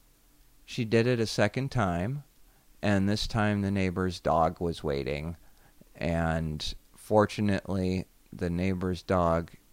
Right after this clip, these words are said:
Axel, which is, n-, never name your dog Axel.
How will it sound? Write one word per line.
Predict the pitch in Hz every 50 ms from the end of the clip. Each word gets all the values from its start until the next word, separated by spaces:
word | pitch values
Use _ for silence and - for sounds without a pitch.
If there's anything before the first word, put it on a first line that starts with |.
| -
Axel, | - 101 92 90 - - - - 85 82 87 92 - - - - - - - - - -
which | 98 98 87 - -
is, | 90 90 85 - - - - - - - _ _ -
n-, | - - - _ _ - - - - - -
never | 98 104 104 110 110 107 104 101
name | 95 95 92 92 90 87
your | 87 85 82
dog | 73 - 82 85 85 85 85 82 - - - -
Axel. | - 82 82 76 - - - - - 69 67 - -